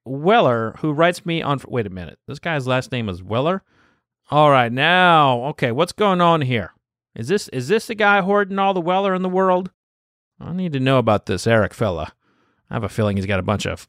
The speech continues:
cask strength Weller and one oh seven and Special Reserve in his basement. Anyway,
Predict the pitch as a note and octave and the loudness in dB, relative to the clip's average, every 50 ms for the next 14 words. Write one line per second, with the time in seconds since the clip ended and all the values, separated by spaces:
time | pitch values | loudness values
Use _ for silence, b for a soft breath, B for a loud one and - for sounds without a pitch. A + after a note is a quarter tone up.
0 | _ _ _ - - C#3 B2 A#2 - - - - C3+ B2 A#2 G#2+ - A#2 B2+ C3 | _ _ _ -2 0 0 0 0 -2 -6 -6 -4 -4 -4 -4 -4 -4 0 2 2
1 | B2 A#2+ B2 A#2+ A#2+ A2+ A2 A#2 B2 A#2+ A#2+ A2+ G#2 - - C3 B2 B2 A#2 B2 | 4 4 2 2 0 0 0 0 0 0 0 -2 -2 -2 0 0 0 0 0 0
2 | A#2+ A#2 A#2 A2+ G2 F2+ - - - A#2+ A#2 A2 - G#2 G#2+ G#2+ A2 A#2 A2 G#2 | 0 -2 -2 -2 -4 -6 -8 -6 -4 -4 -4 -4 -6 -8 -10 -8 -6 -4 -4 -4
3 | F#2+ F#2 F#2 F#2 - - - - - - _ _ _ _ - D#3+ E3+ D#3+ A#2+ - | -6 -8 -12 -12 -12 -12 -12 -12 -12 -16 _ _ _ _ -4 -2 -2 -2 -2 -4